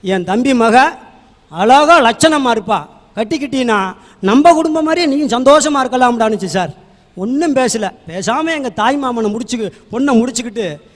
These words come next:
இன்னைக்கு பதினாறு வருஷம் ஆயிடுச்சு சார். அடிக்கடி கரண்ட் கட் ஆகும். கரண்ட் கட் ஆனா டப்புன்னு வெளியே கிளம்பிடுவேன்.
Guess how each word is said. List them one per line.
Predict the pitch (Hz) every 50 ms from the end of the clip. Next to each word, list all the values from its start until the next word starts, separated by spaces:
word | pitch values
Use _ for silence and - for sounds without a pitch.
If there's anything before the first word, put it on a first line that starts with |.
| _ _
இன்னைக்கு | - 220 226 220 -
பதினாறு | 202 220 269 320 330 339 320 285
வருஷம் | 277 302 302 247 339 302
ஆயிடுச்சு | 269 254 202 247
சார். | 220 - 226 196 165 - - _ _ _ _ _ _ _ _ _ _
அடிக்கடி | - 151 240 311 381 381 392 392 403
கரண்ட் | 403 403 320 320 359 349 359
கட் | - 311 - 302
ஆகும். | 277 247 220 208 180 143 131 - - - - _ _ _ -
கரண்ட் | 180 202 277 330 349 349
கட் | - 311 302 311
ஆனா | 311 320 330
டப்புன்னு | - - 240 247 - 311 294 254
வெளியே | 226 240 269 262 233
கிளம்பிடுவேன். | 220 214 202 190 180 175 170 156 - 170